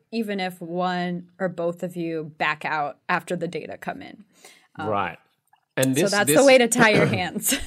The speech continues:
Speaker 1: <laughs>
Speaker 2: This process of adversarial collaboration, is that, was that conceived of by Daniel Kahneman, the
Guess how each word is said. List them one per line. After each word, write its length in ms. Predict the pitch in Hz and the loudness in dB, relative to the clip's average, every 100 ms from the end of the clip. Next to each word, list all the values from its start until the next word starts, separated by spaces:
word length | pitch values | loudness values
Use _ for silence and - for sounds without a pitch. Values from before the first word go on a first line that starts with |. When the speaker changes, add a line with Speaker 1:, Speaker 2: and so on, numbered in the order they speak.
| - | 0
Speaker 1:
<laughs> 120 | 247 - - _ _ | -2 -2 -12 _ _
Speaker 2:
This 200 | 120 139 | -2 -2
process 560 | 135 - 120 120 110 95 | -2 -2 0 0 -2 -2
of 80 | 95 | -2
adversarial 600 | 95 90 - 98 90 92 | -4 -4 -4 -2 -2 -2
collaboration, 640 | 95 87 87 87 87 90 | -4 -4 -2 -4 -4 -8
is 140 | 90 | -6
that, 180 | 117 120 | -6 -6
was 160 | 104 104 | -6 -4
that 180 | 127 127 | -4 -6
conceived 440 | 117 - 101 98 | -8 -6 -6 -4
of 160 | 90 - | -6 -4
by 140 | 87 | -4
Daniel 280 | 92 90 80 | -4 -6 -6
Kahneman, 480 | - 87 76 50 71 | -8 -10 -10 -12 -12
the 200 | 69 | -12